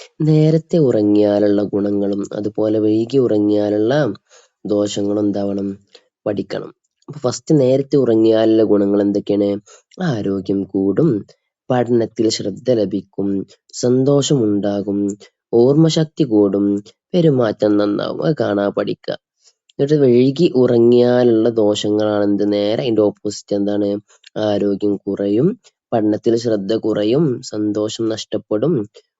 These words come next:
ഓർമ്മശക്തി കുറയും, പെരുമാറ്റം മോശമാവും. അപ്പൊ രണ്ടും പഠിച്ചു വെക്കുക ട്ടോ.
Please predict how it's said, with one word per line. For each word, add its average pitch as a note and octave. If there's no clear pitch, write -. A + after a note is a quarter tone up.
ഓർമ്മശക്തി A2
കുറയും, A#2+
പെരുമാറ്റം A2+
മോശമാവും. G#2
അപ്പൊ C#3+
രണ്ടും B2
പഠിച്ചു G#2+
വെക്കുക G2+
ട്ടോ. G#2+